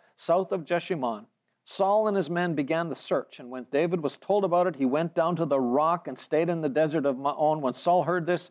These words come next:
he went into the desert of Maon in pursuit of David. Saul was going along one side of the mountain. David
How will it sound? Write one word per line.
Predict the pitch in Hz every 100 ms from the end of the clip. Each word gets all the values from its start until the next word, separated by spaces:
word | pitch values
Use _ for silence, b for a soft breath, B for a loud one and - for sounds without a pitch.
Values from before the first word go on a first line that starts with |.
| b b
he | - 180
went | 175 175
into | 170 175
the | 151
desert | 131 165 165 165
of | 160
Maon | 160 160 160
in | 151 135
pursuit | - 131 - 170
of | 165 147
David. | 123 113 107 _ _ _ b b b
Saul | - - 180 202 208
was | 180 -
going | 160 185 185 180
along | 165 147 147 135
one | 147 202 196
side | - 202 190 185
of | 147
the | 180
mountain. | 180 185 165 175 175 B B
David | - 185 196 196